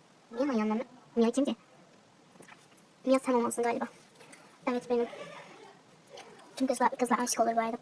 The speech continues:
En popüler erkek. O zaman geçeyim ben. Yol verirsin sana geçeceğim de. Merhaba,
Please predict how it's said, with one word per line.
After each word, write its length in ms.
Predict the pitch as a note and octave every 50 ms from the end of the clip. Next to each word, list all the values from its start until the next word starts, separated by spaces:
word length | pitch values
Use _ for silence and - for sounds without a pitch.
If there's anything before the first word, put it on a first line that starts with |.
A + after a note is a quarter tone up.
| - - -
En 80 | A#3+
popüler 280 | A#3 B3 - A#3 A3+ A3 -
erkek. 400 | A3+ A3+ - A#3+ A#3+ - - - - - - - - - - - - - - - - - - -
O 40 | A#3+
zaman 200 | A#3+ A#3+ A#3+ A#3+
geçeyim 360 | A#3+ - - B3 A3+ A3+ A3+
ben. 160 | A3+ B3 C4 - - - - - - - - - - - - - -
Yol 140 | A#3 A3+ A#3
verirsin 340 | A3+ A3+ A3+ - - A3+ A3+
sana 180 | - A#3 A3+
geçeceğim 400 | A3+ - - - A#3+ B3 C#4 D4
de. 100 | A#3 A#3 - - - - - - - - - - _ _ - _ _ _ - - - - - - _ _ - - - - -
Merhaba, 240 | A3+ A#3+ A3+ A3+ A3+